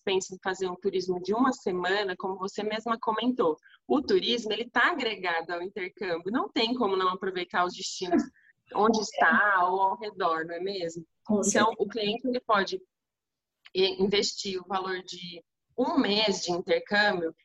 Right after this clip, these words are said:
Speaker 1: ele vai corresponder a mais ou menos uns dez dias de um pacote de turismo, em termos de valores.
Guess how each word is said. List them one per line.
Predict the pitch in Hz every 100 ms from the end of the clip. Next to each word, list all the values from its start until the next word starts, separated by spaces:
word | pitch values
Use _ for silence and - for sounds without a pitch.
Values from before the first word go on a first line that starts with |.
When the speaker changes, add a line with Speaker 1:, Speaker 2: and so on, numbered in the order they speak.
| -
Speaker 1:
ele | 196 214
vai | 220 214
corresponder | 214 226 - 226 214 208
a | 208
mais | 208 226 311 294
ou | 226 196
menos | 196 214 208 190 196
uns | 208 -
dez | 196 226 285 208
dias | 190 208 220 233 -
de |
um | 226
pacote | 220 208 208 202 -
de | 208
turismo, | - 233 190 170 165 160 160 _ _ _ _ _ _ _ _ -
em | 196
termos | - 196 190 185
de | 196
valores. | 214 226 226 180 165 165 - -